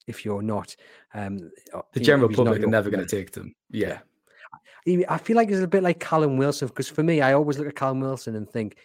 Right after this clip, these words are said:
Speaker 1: if he wasn't a Newcastle United player, I would really dislike you, because he's always in someone's face. He's always getting a little dig in here or there. Um, but when he's doing it in your colours, it's the best thing ever, isn't it?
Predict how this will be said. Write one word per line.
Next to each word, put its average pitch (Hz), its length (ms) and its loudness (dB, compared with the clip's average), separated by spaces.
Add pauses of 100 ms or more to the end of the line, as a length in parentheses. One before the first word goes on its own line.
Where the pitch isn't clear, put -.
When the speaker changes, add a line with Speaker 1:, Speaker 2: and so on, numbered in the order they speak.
(280)
Speaker 1:
if - 80 -12
he 156 180 0
wasn't 143 320 2
a - 20 -6
Newcastle 135 460 -4
United 123 220 -6
player, 117 180 -6
I 104 140 -6
would 101 180 -12
really 101 480 -8
dislike 101 560 -8
you, 98 60 -10
because - 240 -16
he's 104 120 -8
always 123 420 2
in 120 120 -2
someone's 110 420 -4
face. 101 300 -8
He's 107 140 -8
always 117 280 0
getting - 220 -6
a 113 40 -4
little 110 180 -4
dig 110 240 -4
in 104 60 -6
here 107 140 -4
or 104 80 -4
there. 98 240 -6 (440)
Um, 104 100 -8
but 123 260 4
when 131 220 4
he's 127 140 2
doing 139 160 8
it 135 40 4
in 123 60 2
your 120 160 6
colours, 104 400 2
it's - 140 -14
the 110 100 -10
best 107 260 -4
thing 101 140 -8
ever, 110 220 -4
isn't 110 220 -2
it? 90 220 -10